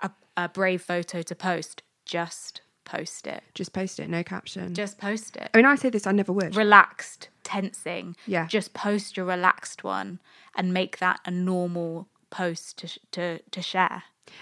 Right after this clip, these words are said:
Speaker 2: And we're saying this almost in a dream world, aren't we? Because
Speaker 1: Yes. No,
Speaker 2: I,
Speaker 1: <laughs> yeah.
Speaker 2: I would never,
Speaker 1: <laughs> Yeah.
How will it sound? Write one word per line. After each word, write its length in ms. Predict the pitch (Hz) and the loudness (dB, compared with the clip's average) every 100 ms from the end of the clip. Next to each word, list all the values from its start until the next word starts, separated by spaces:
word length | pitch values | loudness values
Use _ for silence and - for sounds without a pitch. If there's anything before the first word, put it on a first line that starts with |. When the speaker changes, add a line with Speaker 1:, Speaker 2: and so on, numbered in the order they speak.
| - | 2
Speaker 2:
And 140 | 226 226 | 4 6
we're 120 | 269 | 6
saying 340 | 254 220 202 | 4 6 6
this 180 | 175 175 | 6 4
almost 260 | 208 185 175 | 4 4 4
in 100 | 170 | 2
a 40 | |
dream 300 | 160 170 165 160 | 4 4 4 4
world, 280 | 160 175 | 0 -2
aren't 200 | 170 170 | -2 -2
we? 140 | - 180 | -2 0
Because 220 | 180 208 | 4 6
Speaker 1:
Yes. 360 | 208 - - - | 6 4 -8 0
No, 80 | 214 | 8
Speaker 2:
I, 100 | 208 | 8
Speaker 1:
<laughs> 180 | 220 233 | 8 6
yeah. 160 | 208 - | 4 8
Speaker 2:
I 260 | 226 220 240 | 10 10 10
would 200 | 226 220 | 8 6
never, 280 | 220 214 202 | 8 6 6
Speaker 1:
<laughs> 0 | |
Yeah. 320 | 143 160 254 | 4 4 4